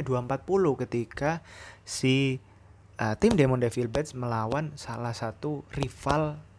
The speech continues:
tim terkuat mereka, kayak gitu. Sayangnya itu sih, sayangnya nggak, nggak dilengkapin si animenya. Walaupun memang seperti yang kita tahu atau teman-teman yang mungkin sering lihat anime dan baca manganya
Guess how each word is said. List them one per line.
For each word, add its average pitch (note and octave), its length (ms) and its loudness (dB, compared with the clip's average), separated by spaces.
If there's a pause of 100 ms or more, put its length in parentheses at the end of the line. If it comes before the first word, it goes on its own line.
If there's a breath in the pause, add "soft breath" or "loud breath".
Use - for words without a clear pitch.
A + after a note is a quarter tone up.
tim C#3 160 2
terkuat B2 320 2
mereka, G#2+ 540 -6
kayak - 160 -10
gitu. G#2 320 -6 (1700 loud breath)
Sayangnya C3 560 6
itu D#3 160 2
sih, B2+ 240 0
sayangnya B2 560 0
nggak, A#2 240 0
nggak G#2+ 220 2
dilengkapin B2 680 -2
si A2 320 -2
animenya. G#2+ 720 0
Walaupun A2+ 320 8
memang C#3 460 2 (340 loud breath)
seperti B2 320 2
yang B2+ 160 4
kita A#2+ 240 2
tahu B2+ 240 6
atau A2 480 4
teman-teman C3 560 -2
yang A#2+ 80 -6
mungkin A#2+ 400 -4
sering B2 320 -4
lihat A2+ 240 -2
anime A#2 320 -2
dan A2 320 -2
baca A2 320 2
manganya G2+ 1000 -2